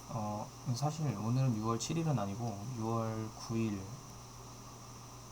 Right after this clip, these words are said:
새벽 세 시 이십구 분인데요. 어, 그러니까 어제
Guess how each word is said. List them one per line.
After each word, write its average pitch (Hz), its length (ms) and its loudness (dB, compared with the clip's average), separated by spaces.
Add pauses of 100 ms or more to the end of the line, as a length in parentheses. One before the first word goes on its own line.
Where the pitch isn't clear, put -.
(140)
새벽 139 420 2 (280)
세 143 200 -2
시 135 200 -2
이십구 104 320 -4
분인데요. 107 460 0 (560)
어, 98 360 -2 (1080)
그러니까 113 240 -2
어제 123 500 4